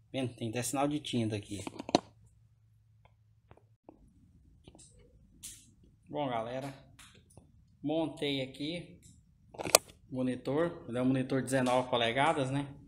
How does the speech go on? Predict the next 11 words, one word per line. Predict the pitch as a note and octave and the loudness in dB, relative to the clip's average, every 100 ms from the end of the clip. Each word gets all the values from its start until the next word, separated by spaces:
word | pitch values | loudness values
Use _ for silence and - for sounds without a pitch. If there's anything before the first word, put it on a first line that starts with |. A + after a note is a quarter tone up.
| - - - - - - - - - | -20 -20 -20 -20 -18 -18 -18 -12 2
Dei | C3 | 8
uma | C#3 C3+ | 10 12
limpada | C3 A#2+ - A#2+ A#2+ A#2 | 10 8 8 10 10 8
aqui | A2+ B2 | 4 2
na | A2+ | 0
tela. | - C3 D3+ E3 D#3 - - - - - - - - - - - - - - - - | 8 12 12 10 4 -2 -12 -14 -14 -14 -16 -20 -20 -20 -20 -20 -20 -20 -20 -20 -14
Tá | A#2+ | -10
tudo | - C#3+ | -6 2
montado | D3+ D3 C3+ C3 C#3 D#3 | 6 8 8 8 8 8
e | |
limpo. | D3+ A#2 G2+ - | 8 8 4 -2